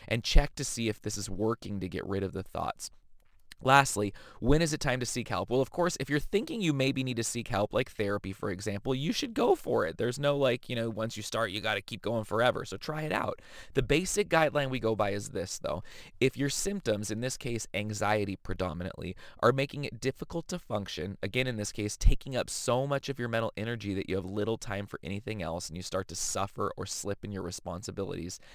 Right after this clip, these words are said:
it's definitely a good time to start the process of getting help. Next, we have a different anonymous dropping by. "I'm a youth minister, and your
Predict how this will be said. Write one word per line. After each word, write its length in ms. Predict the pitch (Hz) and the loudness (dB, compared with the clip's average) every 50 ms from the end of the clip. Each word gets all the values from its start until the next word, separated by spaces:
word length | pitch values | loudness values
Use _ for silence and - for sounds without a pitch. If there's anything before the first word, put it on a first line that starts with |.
| - - | -20 -6
it's 260 | - - 123 - 113 | -4 -2 -2 -2 -4
definitely 800 | 107 - 113 107 117 - - 120 120 120 - - 104 127 131 127 127 - - - | -2 0 0 0 0 0 -4 -4 -4 -4 -6 -6 -6 -4 -4 -6 -8 -10 -6 -4
a 80 | - 95 | -4 -4
good 240 | 90 - 107 107 | 0 -2 -2 -2
time 300 | - - - 92 95 92 | -2 -4 -4 -4 -4 -4
to 80 | 82 87 | -6 -6
start 260 | - - 95 98 - | -4 -2 -2 -2 -2
the 60 | - | -4
process 440 | - - - 90 85 - - - - | -8 -4 -2 -2 -2 -2 -6 -8 -10
of 120 | - - - | -10 -10 -10
getting 220 | - 85 85 95 | -10 -8 -8 -10
help. 260 | 98 87 90 - - - - - - - - - - - - - - - - - | -10 -10 -12 -12 -14 -14 -20 -20 -20 -20 -20 -20 -20 -18 -14 -14 -12 -12 -6 4
Next, 260 | 156 185 214 - - | 6 6 6 6 4
we 100 | 214 226 | 4 6
have 120 | 240 226 185 | 6 6 6
a 60 | 180 | 4
different 360 | 117 - 170 175 - 151 127 | 4 4 2 2 2 0 2
anonymous 460 | 117 113 104 101 98 98 95 101 - | 2 4 4 4 2 2 0 -2 0
dropping 380 | - 104 101 98 - 98 98 92 | 2 4 4 4 2 0 0 2
by. 160 | 104 110 131 | 4 4 4
"I'm 140 | 143 139 127 | 4 4 2
a 40 | 117 | 0
youth 280 | 110 117 139 160 - - | 2 4 4 4 4 0
minister, 400 | 117 110 123 - - - 151 147 | -2 -2 -2 -2 -2 -2 -2 -2
and 100 | 135 120 | 0 0
your 80 | 147 | 0